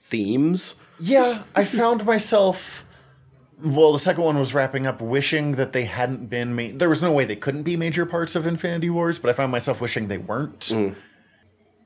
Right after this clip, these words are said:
Speaker 2: Because it's going to interrupt that flow that you were just talking about. Like,
Speaker 1: It's true. I'm not really sure where this last Guardians is gonna go, but anyway,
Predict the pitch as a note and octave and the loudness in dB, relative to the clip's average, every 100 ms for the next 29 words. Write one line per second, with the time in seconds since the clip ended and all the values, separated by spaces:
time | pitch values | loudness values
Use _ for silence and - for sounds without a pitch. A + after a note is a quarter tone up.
0 | A#2 C3+ - - C3+ A2 B2 - C3 A#2+ | -8 -6 -6 -4 -4 -2 -4 -4 -2 -2
1 | B2 B2+ B2+ G2+ A#2 - D3 E3+ - - | -4 -6 -6 0 0 -2 -2 -2 0 -2
2 | F3 E3+ F3 - F3 F3+ E3+ - F#3 F3 | 0 0 -2 -4 -6 -4 -4 -2 -4 -4
3 | F3 E3+ E3+ E3 E3 - G2+ F#2+ F#2 - | -4 -4 -2 0 -2 -4 -6 -6 -6 -8
4 | - G2+ F2 E2+ F2+ F2 E2 F2+ E2+ F2 | -6 -4 -4 -6 -6 -6 -6 -6 -4 -6
5 | F2+ F#2 - F2+ F2+ - F2 F#2 F#2 E2+ | -6 -6 -6 -6 -6 -6 -6 -6 -6 -8
6 | - F2+ F2 F2 D2 F#2 F2 - - - | -10 -8 -8 -10 -10 -8 -10 -10 -18 -20
7 | _ _ _ _ _ _ F#2+ F2+ E2 D2+ | _ _ _ _ _ _ -8 -6 -6 -10